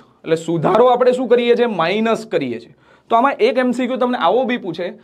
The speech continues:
એક એમ સી ક્યુ તમને આવો બી પૂછે કે correction due to slope, અહીંયા હું લખી દઉં, most આઈ એમ પી,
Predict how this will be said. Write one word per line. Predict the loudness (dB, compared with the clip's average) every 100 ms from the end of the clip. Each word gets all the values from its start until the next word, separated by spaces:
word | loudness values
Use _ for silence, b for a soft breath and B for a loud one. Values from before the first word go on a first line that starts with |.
| b b b
એક | 0 2 2
એમ | 0
સી | -4
ક્યુ | -4
તમને | -2 0
આવો | 2 0
બી | -4
પૂછે | -4 -2 -2
કે | -4 0
correction | 2 2 2 0 0 -2
due | -4 -4
to | -4 -4
slope, | 0 0 0 -2 -16 _ _ -14
અહીંયા | -8
હું | -6
લખી | -4 -2 -2
દઉં, | -4 B B B B -10 -4
most | -4 -2 -4
આઈ | -4
એમ | -8
પી, | -10